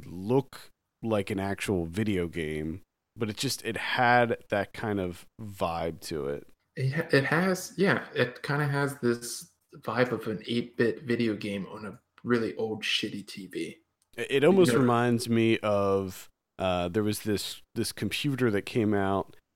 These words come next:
Speaker 1: I think it was only in the U-, U K, called the Z X Spectrum.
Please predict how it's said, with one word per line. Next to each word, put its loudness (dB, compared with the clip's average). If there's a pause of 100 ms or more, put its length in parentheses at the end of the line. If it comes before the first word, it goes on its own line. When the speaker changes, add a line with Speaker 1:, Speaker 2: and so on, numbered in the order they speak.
Speaker 1:
I -8
think -6
it -4
was -4
only 2
in 2
the 0
U-, -4
U -6
K, -4
called -4
the -6
Z -2
X -2
Spectrum. -4